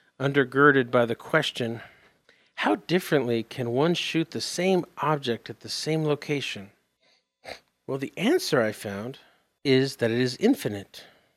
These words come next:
If you put your mind to it, and dedicate the time to it. And yet, it was not just the creative side that kept drawing me to that site, but my spiritual side as well. One that had already been there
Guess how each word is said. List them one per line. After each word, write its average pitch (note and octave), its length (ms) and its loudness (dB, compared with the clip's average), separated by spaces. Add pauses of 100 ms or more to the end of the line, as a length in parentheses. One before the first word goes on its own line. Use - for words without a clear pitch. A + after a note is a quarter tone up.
(180)
If - 100 -12
you D#3+ 80 -4
put - 240 -2
your D#3 120 0
mind E3+ 320 2
to A2+ 180 -6
it, G2+ 180 -8 (320)
and A2 120 -10
dedicate C#3+ 420 -2
the C#3+ 80 -6
time E3+ 380 -4
to - 220 -16
it. G2+ 140 -20 (420)
And C3 140 -2
yet, F#3+ 360 2 (360)
it D#3+ 40 -2
was D#3 140 -2
not D#4 200 2
just - 240 -4
the E3 80 -2
creative C#3 460 -2
side G#2 400 -6
that G#2+ 140 -10
kept - 340 -6
drawing A#2+ 320 0
me A#2 100 -2
to - 160 -14
that G#2 180 -10
site, A2 340 -8 (640)
but - 140 -4
my D3 320 0 (240)
spiritual F#3+ 580 -2
side A2+ 320 -6
as C3 140 -8
well. E3 240 -4 (1300)
One F3 280 4
that D#3 260 2
had C3+ 240 -2
already C#3+ 440 2
been C#3 260 0
there A2+ 320 -6